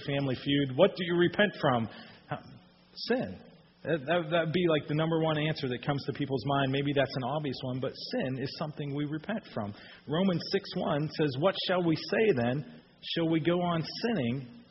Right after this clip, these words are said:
so that grace may increase?" 'Cause that was, that was what was happening. This, this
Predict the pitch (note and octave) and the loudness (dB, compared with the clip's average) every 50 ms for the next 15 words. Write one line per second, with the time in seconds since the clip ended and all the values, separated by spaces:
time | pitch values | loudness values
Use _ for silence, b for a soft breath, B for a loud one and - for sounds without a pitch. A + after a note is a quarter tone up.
0 | - - - D#3 D3 D3 G#2+ - - D#3+ F3+ F#3+ F3+ - - C3+ A#2+ A#2 A2+ A2 | -12 -8 -4 -4 -2 -4 -4 -4 -4 -2 -2 -2 -2 -4 -4 -4 -4 -4 -2 -4
1 | A2+ A2 - - A#2 G2+ F#2+ F2+ - - - - - _ _ _ _ _ _ _ | -4 -6 -6 -6 -6 -6 -6 -6 -10 -14 -18 -20 -20 _ _ _ _ _ _ _
2 | _ _ _ _ _ _ _ _ _ _ _ _ _ _ _ _ - - A#2 D#3+ | _ _ _ _ _ _ _ _ _ _ _ _ _ _ _ _ -10 -6 -4 -4
3 | F#3+ D#3 C#3+ C#3+ C3 - - - D3 E3+ D3+ D3+ B2+ A#2+ D#3 - - C3+ - - | -4 -2 -2 -2 -4 -4 -4 -4 -4 -2 -2 -2 -2 -2 -2 -2 -2 -4 -4 -4
4 | C#3+ C3+ C3+ - A2+ G2 F2+ - - - _ _ _ _ - - C#3+ C#3 C#3 - | -4 -4 -4 -4 -6 -8 -8 -10 -14 -20 _ _ _ _ -18 -14 -12 -12 -12 -12
5 | - - - - - C#3+ D#3 | -16 -20 -18 -8 -6 -6 -2